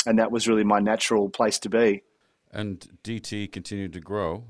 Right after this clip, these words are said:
Speaker 2: and became kind of the leading digital agency in Australia. Um, h-, how did you manage to make that happen? How did you manage to not only learn about, you know,
Speaker 1: <laughs>
Speaker 2: design and code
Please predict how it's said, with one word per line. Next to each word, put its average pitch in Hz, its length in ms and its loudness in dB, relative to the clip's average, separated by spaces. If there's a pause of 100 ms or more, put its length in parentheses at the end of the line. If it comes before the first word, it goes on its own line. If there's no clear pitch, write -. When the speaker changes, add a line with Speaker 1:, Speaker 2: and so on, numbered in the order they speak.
(100)
Speaker 2:
and 85 260 -8
became 85 340 -12
kind 90 140 -12
of 82 60 -10
the 85 60 -10
leading 87 380 -6
digital 85 280 -12
agency 80 360 -12
in 78 120 -10
Australia. 85 600 -14 (720)
Um, 92 380 -6 (100)
h-, 113 100 -16
how 143 140 -8
did 156 160 -10
you 151 80 -8
manage 143 280 -4
to 123 60 -8
make 127 180 -6
that 92 140 -6
happen? 101 300 -10
How 87 160 -4
did 98 140 -12
you 95 60 -10
manage 95 400 -8
to 92 300 -6
not 92 160 -8
only 87 520 -6 (100)
learn 95 320 -6
about, 90 360 -4 (120)
you 92 100 -8
know, - 140 -6
Speaker 1:
<laughs> - 80 -4
Speaker 2:
design 85 540 -6
and 80 220 -10
code 90 480 -6